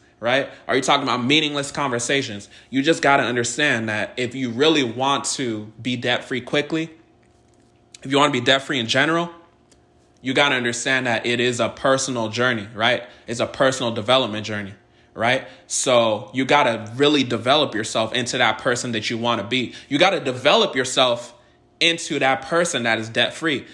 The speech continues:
You might look at me and be like, "Okay, I'm trying to be like Michael or whatever." Be like Michael to your best capacity, but don't even be like me, 'cause you might be able to do it better than me, right?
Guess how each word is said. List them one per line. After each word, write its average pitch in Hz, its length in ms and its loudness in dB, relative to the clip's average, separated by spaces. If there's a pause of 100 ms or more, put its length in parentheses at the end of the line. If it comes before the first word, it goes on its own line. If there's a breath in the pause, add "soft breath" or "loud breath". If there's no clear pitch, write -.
(100)
You 143 100 -2
might 160 200 2
look 165 200 -2
at 127 100 -2
me 143 320 0
and 117 140 -8
be 139 100 2
like, 123 180 2
"Okay, 135 220 -2
I'm 139 140 -2
trying 135 220 -4
to 120 40 -2
be 131 340 -2
like 113 240 0
Michael 127 440 -4
or 107 80 -6
whatever." 107 360 -2 (460 loud breath)
Be 160 180 4
like 151 280 2
Michael 147 340 0
to - 140 -6
your 117 160 0
best 127 280 0
capacity, 135 600 -2 (180 soft breath)
but 123 160 -4
don't 175 200 2
even 170 240 0
be 160 180 2
like 123 240 0
me, 110 100 -8
'cause 127 180 -6
you 165 120 -6
might 180 180 2
be 151 80 -2
able 160 140 -2
to 123 80 -2
do 147 180 -2
it 143 80 -6
better 190 240 4
than 107 140 -6
me, 98 100 -14 (180)
right? 139 280 -2